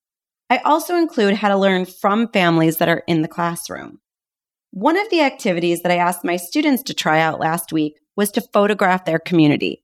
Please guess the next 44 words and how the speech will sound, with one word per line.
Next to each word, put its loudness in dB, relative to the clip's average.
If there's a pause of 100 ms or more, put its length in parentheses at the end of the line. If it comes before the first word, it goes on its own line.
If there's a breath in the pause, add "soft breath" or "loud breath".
and 2
it 0
was 0
a 2
really 0
fun 2
experience. -4 (720)
So 0
pictures 0
can 4
help 2
us 0
learn 4
more 2
about 0
students 0 (100)
and 4
what 2
they 4
connect 0
with -2 (640)
in 2
a 2
particular 0
place, -6 (160)
or 2
learn 2
what 2
is 2
most -2
important 0
to 0
them 2 (140)
in 2
their 2
community. 0 (720)
Photographs 0
can -4 (120)
also 0
provide 0
additional 0
support -2
for 0
students 0